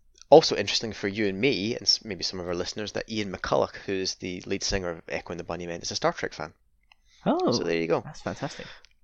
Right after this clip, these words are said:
Speaker 1: Um, <laughs> but when you start, like, looking at these things, he's like, "Ah, yeah, yeah, the film is kind of about birth and death and life and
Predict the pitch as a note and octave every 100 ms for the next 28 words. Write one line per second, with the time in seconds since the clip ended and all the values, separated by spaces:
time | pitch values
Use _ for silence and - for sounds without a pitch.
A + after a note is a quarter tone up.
0 | - A#2 A#2 A#2 A2+ A2+ - - B2+ -
1 | - - - - - C3+ - - _ D3
2 | D3 C#3 D#3+ C#3+ A#2+ B2 C3+ C3 A#2+ -
3 | C3 A2 G#2+ A2+ - A#2 D#3 F3 F3 D#3+
4 | B2+ D3 F3 F#3 D#3+ A#2+ D3+ D#3 D#3 D#3
5 | A2 - E3 E3 A#3+ - - B2+ A2+ G#2+
6 | G2+ G2 F#2+ - - - - - G#2+ F#2+
7 | - G2+ F2+ F2+ F#2+ F2+ - - F#2+ F#2
8 | F#2 F2+ F#2 - - F2 F2